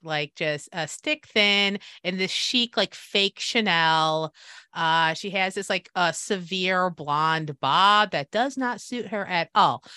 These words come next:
And, uh, she doesn't have any actual floral stuff on her. She has, like, a, like, a medal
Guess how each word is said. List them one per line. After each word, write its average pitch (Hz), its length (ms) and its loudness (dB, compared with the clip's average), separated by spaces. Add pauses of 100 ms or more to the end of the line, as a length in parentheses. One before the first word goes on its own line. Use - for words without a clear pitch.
(200)
And, 208 440 4 (320)
uh, 202 300 6 (100)
she - 160 -12
doesn't 349 220 -10
have 381 200 0
any 330 220 -2
actual 262 400 0
floral 247 320 -4
stuff 240 220 -4
on 233 240 2
her. 190 80 -2
She 202 160 -8
has, 214 240 -2
like, 214 200 -4
a, 196 640 -4
like, 185 180 -10
a 170 120 -2
medal 165 640 -4